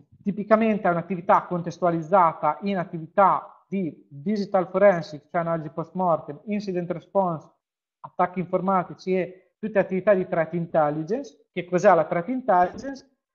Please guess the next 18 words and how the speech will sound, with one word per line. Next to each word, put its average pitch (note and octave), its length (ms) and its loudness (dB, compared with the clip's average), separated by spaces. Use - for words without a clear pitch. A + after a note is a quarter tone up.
È - 80 -2
ad B3 140 2
esempio G#3 380 2
questo. E3+ 460 -2
Questo - 220 -8
è - 20 -2
un G3 100 -4
servizio A3 540 -4
di D#3+ 120 -8
threat F#3+ 260 2
intelligence A#3 840 -2
che D#3+ 120 -8
si - 120 -14
chiama - 340 -4
Alienwald, F#3+ 760 -2
è F#3+ 60 -8
disponibile F3 560 -4
pubblicamente. F#3 1040 -6